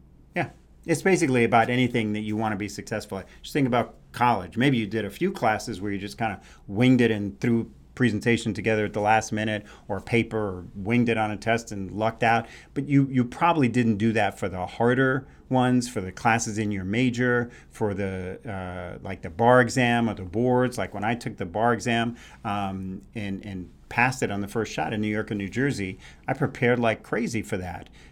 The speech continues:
When Laura took the boards for her to become a, a doctor of chiropractic, she studied like crazy. She prepared like crazy for that because it was important, right?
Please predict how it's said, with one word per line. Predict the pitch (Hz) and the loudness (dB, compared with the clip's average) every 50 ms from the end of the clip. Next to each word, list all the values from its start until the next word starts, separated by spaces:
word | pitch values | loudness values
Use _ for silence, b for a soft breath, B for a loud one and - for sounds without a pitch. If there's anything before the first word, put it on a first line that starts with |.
| B B | B B
When | 113 110 110 104 | -2 -2 0 4
Laura | 104 107 120 139 135 123 | 6 8 8 8 8 6
took | 127 - 135 113 - | 2 0 -4 -2 -2
the | 113 | -4
boards | 101 87 90 110 135 165 147 120 117 120 | -4 -2 0 2 4 4 4 4 2 -2
for | - 110 | -4 -4
her | 98 110 | -2 -2
to | 107 107 | -2 -2
become | 98 110 - 120 113 104 | -4 -6 -4 -2 -4 -2
a, | 98 95 92 - - | -4 -6 -8 -8 -8
a | 107 101 98 95 92 | -8 -6 -6 -8 -6
doctor | - - 107 113 113 117 123 110 | -2 0 2 2 2 0 -2 -6
of | 98 | -6
chiropractic, | - - 123 107 101 98 - - 131 151 160 - - 104 104 104 - B B B B B B | -4 0 0 0 0 0 -2 -2 0 0 0 -2 -4 -4 -4 -6 -10 B B B B B B
she | B - - 160 | B -6 -4 -4
studied | 175 - - 233 226 214 170 | -2 0 2 2 4 4 4
like | 120 113 107 101 - - - | 2 2 0 -2 -4 -10 -12
crazy. | - - - 220 277 226 110 | -6 -2 -2 0 0 -2 -4
She | 92 - - 139 | -4 -2 -2 -2
prepared | 139 - 147 95 - - 127 151 165 | -2 -2 -4 -6 -2 -2 0 0 0
like | 127 120 113 107 | 0 0 -2 -2
crazy | - - 139 180 202 156 127 104 | -2 -2 -2 -2 -2 -2 -4 -4
for | - - | -4 -4
that | 104 95 92 90 - | -6 -6 -6 -8 -8
because | 117 113 120 131 135 | -6 -4 -2 -2 0
it | 160 | 0
was | 165 175 156 | -2 -2 0
important, | 170 170 147 139 - 185 208 - - - - - - - - | 0 0 -2 -2 -2 -4 -6 -4 -6 -10 -14 -16 -18 -16 -8
right? | - - 113 143 170 - | -4 -2 -2 -2 -4 -6